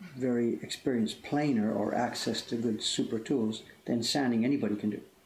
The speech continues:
Sanding is a good one. And John sands, I think, also under, under a wet sanding process.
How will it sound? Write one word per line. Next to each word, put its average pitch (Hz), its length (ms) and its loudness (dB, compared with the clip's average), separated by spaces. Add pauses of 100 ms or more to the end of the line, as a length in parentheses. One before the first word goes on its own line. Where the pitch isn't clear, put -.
(380)
Sanding 117 340 0
is 110 100 0
a 113 40 -8
good 113 200 -4
one. 123 100 -6
And 123 80 0
John 165 240 2
sands, 147 380 2
I 127 80 2
think, 127 260 0
also - 300 -2
under, 110 380 0
under 117 320 -2
a - 40 -2
wet - 500 -2
sanding 110 340 0
process. - 500 -14